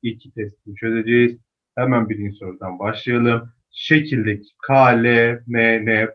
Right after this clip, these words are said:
paralel kenarında K L M açısı yetmiş olduğuna göre L M N açısı kaç derecedir?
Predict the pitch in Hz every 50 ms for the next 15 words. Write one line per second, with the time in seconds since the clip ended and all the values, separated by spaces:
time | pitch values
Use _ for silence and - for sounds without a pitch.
0 | _ 104 98 92 95 101 107 110 - - 123 117 113 110 104 101 95 87 85 87
1 | 87 85 85 - _ _ _ _ _ _ _ - - 131 123 117 113 107 101 104
2 | 107 113 110 107 107 104 101 110 117 117 120 120 120 113 117 - - - - 101
3 | 95 92 90 92 - _ - 98 101 110 120 - - - _ _ _ _ _ _
4 | _ _ _ _ _ _ _ _ _ _ _ - 131 135 135 123 123 135 131 127
5 | 123 120 113 101 98 92 87 85 82 - _ _ _ _ _ _ _ - 113 127
6 | 123 123 123 131 127 123 120 117 117 120 120 113 120 120 120 123 117 - 110 -
7 | - - _ - 104 101 107 104 - - 127 123 117 - - - 104 90 90 85
8 | 85 - - _ _ _ _